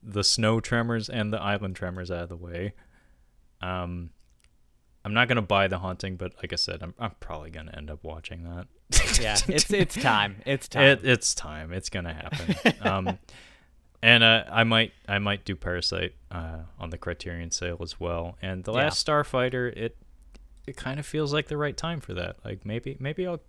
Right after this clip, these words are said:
Speaker 1: maybe I'll take a swing at that. See if, uh,
Speaker 2: It's
Speaker 1: the,
Speaker 2: time.
Speaker 1: see if the nostalgia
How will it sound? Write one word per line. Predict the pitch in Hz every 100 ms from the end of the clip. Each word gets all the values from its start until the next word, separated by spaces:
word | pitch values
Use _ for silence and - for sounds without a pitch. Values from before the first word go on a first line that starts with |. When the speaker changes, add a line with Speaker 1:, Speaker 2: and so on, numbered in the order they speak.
| -
Speaker 1:
maybe | 147 151 180
I'll | 165
take | - 156
a | -
swing | - 117
at | 92
that. | 80 85
See | - 104
if, | 101 110
uh, | 104
Speaker 2:
It's | 101 107
Speaker 1:
the, |
Speaker 2:
time. | 131 123 131
Speaker 1:
see | 117
if | 156 -
the | 156
nostalgia | 139 - 139 135 123 127 113